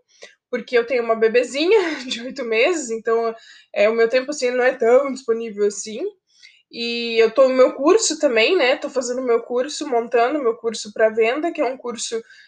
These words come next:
de Instagram marketing, de Canva, de marketing de conteúdo, enfim, vai ter tudo isso, é um passo a passo como você pode vender nas suas redes sociais,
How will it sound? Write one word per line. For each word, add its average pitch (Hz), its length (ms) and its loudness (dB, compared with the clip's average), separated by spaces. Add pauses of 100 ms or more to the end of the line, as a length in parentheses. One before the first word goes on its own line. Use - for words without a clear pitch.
(140)
de 220 580 -4
Instagram 233 460 0
marketing, 262 720 0
de 208 120 -8
Canva, 254 680 4
de 214 560 -6 (480)
marketing 247 500 0
de 233 120 -10
conteúdo, 240 480 -2
enfim, 311 220 -4
vai 285 140 2
ter 294 120 -4
tudo 392 280 6
isso, 339 400 2
é 311 40 6
um 311 120 2
passo 339 320 2
a 381 40 -6
passo 311 360 2
como 302 180 -2
você 302 260 -4
pode 247 240 -2
vender 254 260 -4
nas 247 120 -6
suas 262 220 -6
redes 247 240 -6
sociais, - 680 -6